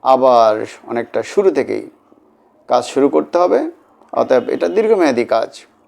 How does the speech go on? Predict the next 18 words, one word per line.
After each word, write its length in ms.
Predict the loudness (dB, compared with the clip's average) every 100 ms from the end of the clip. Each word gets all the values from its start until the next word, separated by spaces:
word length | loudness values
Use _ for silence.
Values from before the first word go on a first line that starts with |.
| _ _ _ _ -12
এটাকে 500 | -4 -4 0 0 0 -8 _ -20 -2
তাড়াহুড়ো 400 | 2 4 4 4
করার 260 | 4 4 4
কোনো 220 | 2 -2
সুযোগ 300 | 0 0 0
নাই, 280 | -2 -2 -4
দ্রুত 320 | 0 2 4
কিছু 240 | 0 -2
করার 280 | 0 0 0
সুযোগ 320 | -2 -4 -4
নাই, 220 | -4 -6 -8 _ _ _ _ _
আবার 220 | -2 0 -2
খুব 320 | 0 0 0
বিলম্বিত 600 | 0 2 4 2 2 0
করারও 380 | 0 0 -2 -4
সুযোগ 280 | -8 -8 -6
নাই। 220 | -6 -6 -8 -16 _ _ _ _ _ -6
অর্থাৎ 520 | -4 -2 0 0 0